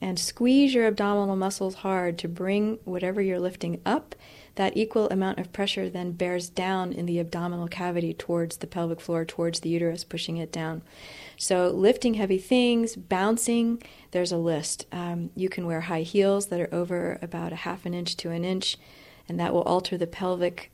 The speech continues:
angle, which can then shift and tilt the uterus. Um, actually, down in Belize, they talk about not walking barefoot on the cold, wet grass. And sounds like it could be superstition, but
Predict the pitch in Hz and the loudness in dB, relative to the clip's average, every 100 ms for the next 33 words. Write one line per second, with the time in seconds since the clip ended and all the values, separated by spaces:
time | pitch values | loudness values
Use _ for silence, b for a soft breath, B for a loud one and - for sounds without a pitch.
0 | - 175 185 202 208 208 180 175 - 175 | -4 0 4 4 4 2 -2 -4 -4 -2
1 | 175 175 - 175 175 170 170 170 170 170 | -2 -2 0 -2 -2 -8 -4 -4 -4 -2
2 | 175 185 180 185 - - B B B B | 0 0 2 2 0 -6 B B B B
3 | 180 175 175 175 - - - - _ - | -8 -6 -6 -8 -14 -14 -16 -16 _ -10
4 | - 190 202 220 214 214 - 175 185 185 | 0 2 2 4 4 4 2 -2 0 2
5 | 185 180 185 190 185 175 170 170 170 175 | 2 2 4 4 2 -2 -2 -2 0 0
6 | 175 180 185 185 185 185 185 202 214 185 | 0 -2 0 -2 -2 -4 0 0 0 0
7 | - 180 185 - 196 196 190 196 202 - | 0 -4 -4 0 4 4 2 0 0 0
8 | 220 330 226 170 - - B B B B | 2 2 0 -2 -8 -12 B B B B
9 | B - 196 196 - - - 196 240 247 | B -2 2 2 0 -4 2 6 8 8
10 | 220 233 220 - 165 190 196 247 294 285 | 6 4 0 -2 0 0 2 2 2 2
11 | 330 370 285 277 294 233 208 - | 2 2 4 4 2 4 4 2